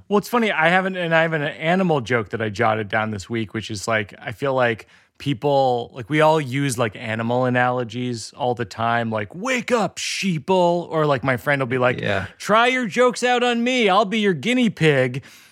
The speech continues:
Speaker 1: But
Speaker 2: Yeah.
Speaker 1: I would guess that these animals are pretty sick of being compared to humans. And,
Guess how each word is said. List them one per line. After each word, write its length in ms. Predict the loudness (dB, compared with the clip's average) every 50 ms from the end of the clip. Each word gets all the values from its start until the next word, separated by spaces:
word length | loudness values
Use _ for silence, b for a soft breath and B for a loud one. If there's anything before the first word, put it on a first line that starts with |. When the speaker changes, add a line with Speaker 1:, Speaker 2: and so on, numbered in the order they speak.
| B B 0
Speaker 1:
But 180 | 4 4 6
Speaker 2:
Yeah. 100 | 6 4
Speaker 1:
I 120 | 4 2 2
would 360 | 2 0 0 -2 -6 -6 -2
guess 380 | 0 2 4 4 2 0 -4
that 320 | -2 2 2 2 2 2 -2
these 220 | -4 -4 -2 -2
animals 560 | 0 0 2 2 2 2 2 2 2 2 2
are 120 | 0 0 0
pretty 380 | -2 -2 -2 0 2 2 0 0
sick 320 | -2 0 0 0 0 0
of 120 | -2 -2 -2
being 280 | 0 0 0 0 0
compared 500 | 0 0 -2 0 0 2 2 2 2 0
to 60 | -4
humans. 760 | -6 -6 -4 -2 0 0 0 -2 -4 -6 -10 -10 -12 -12 -14 -16 _ _ _ _ B B B B B B B B B B B B B B B -2
And, 380 | 2 4 4 4 4 2 0